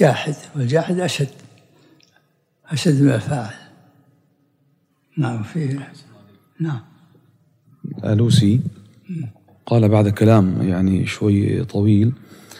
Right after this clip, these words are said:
Speaker 2: قال: "وقد يدخل في بعض الأجساد" على بعض الكيفيات: ريح متعفن تعلقت به روح خبيثة تناسبه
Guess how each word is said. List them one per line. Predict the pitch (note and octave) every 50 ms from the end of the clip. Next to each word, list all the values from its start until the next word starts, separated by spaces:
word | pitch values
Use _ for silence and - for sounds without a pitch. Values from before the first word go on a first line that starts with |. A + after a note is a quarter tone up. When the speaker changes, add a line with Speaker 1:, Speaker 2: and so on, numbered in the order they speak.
| - - - _ _ _ -
Speaker 2:
قال: | - A#2+ A#2
"وقد | A#2 A#2 B2+ B2+ - A#2+ A2
يدخل | A#2+ B2+ A2+ - - - A2+ G2+ G2
في | F#2+ - G2+ F#2+
بعض | G#2 A2 G#2+ G#2+ G2+
الأجساد" | G2+ F#2+ E2+ F#2+ - - - A2+ A2 G#2 F#2+ G2+ G2+ G#2 A2+ - - _ _ _ - - - _ _ _ _ _ - - _
على | - G#2+ G2+ G2+ G2 G2
بعض | G#2 A#2+ - G#2+ G2 G2
الكيفيات: | F#2+ F#2 F#2 G2+ G2 F#2+ - - G2 F#2+ G2+ G#2 G#2 G2 G2+ G2+ G#2 G#2+ G#2+ C3 - _ _ _ _ _ _ _ _ _ _ _ _ _ _ _ _ _ _ _ _ _ _ _ _ _ _ _ _ _ _ _ _ _ - - - - C3
ريح | A#2+ A2+ C3 C#3 B2+ A#2+ - -
متعفن | C3+ C#3+ D3 C#3+ C#3 A#2 A2+ G#2+ G#2+ A2 G#2 G2+ A2 B2 A#2 - - - A#2+ A#2 B2+ C3+ C3+ B2+ G#2
تعلقت | A#2 G#2+ A2 B2+ C3+ B2+ B2 B2 A#2 - G#2+ G#2 - -
به | C3+ A2+ A2 G#2+ G#2 G#2+
روح | A2+ B2+ B2 B2 A2+ - B2+ B2+ C3 B2+
خبيثة | A#2+ - G#2+ G2 A2 A#2+ B2 A#2+ A#2 - B2 G#2+ - C3 B2+ A2
تناسبه | - A2 G#2+ G#2+ G#2 G2+ - - A2 G#2 G#2 F#2+ G2 G2+ F#2